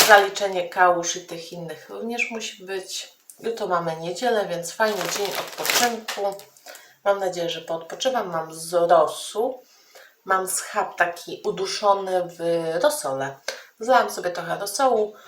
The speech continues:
obsmażyłam schab i zalałam go rosołem i tam go dusiłam. I jeszcze na jutro to będziemy mieli. I ten rosół. I mam gotowy obiad, więc jutro może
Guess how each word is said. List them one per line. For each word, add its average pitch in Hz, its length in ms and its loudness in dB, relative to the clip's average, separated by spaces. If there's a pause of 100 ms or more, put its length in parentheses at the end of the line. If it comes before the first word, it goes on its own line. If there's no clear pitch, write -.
(240)
obsmażyłam 185 1120 0
schab - 560 4 (540)
i 339 120 -2
zalałam 208 380 6
go 180 100 -2
rosołem 175 440 0
i 175 40 -6
tam 170 200 -4
go 156 140 -4
dusiłam. 196 560 -2 (640)
I 240 120 -6
jeszcze 208 320 2
na 185 140 -2
jutro 175 240 -2
to 175 120 -8
będziemy 165 380 -8 (100)
mieli. 160 580 -8 (340)
I 339 120 -12
ten 175 220 -8
rosół. 139 540 -12
I 233 180 -8
mam 175 280 -2
gotowy 170 360 -6
obiad, 220 300 -4
więc 185 280 -10
jutro 247 240 -6
może 175 420 -4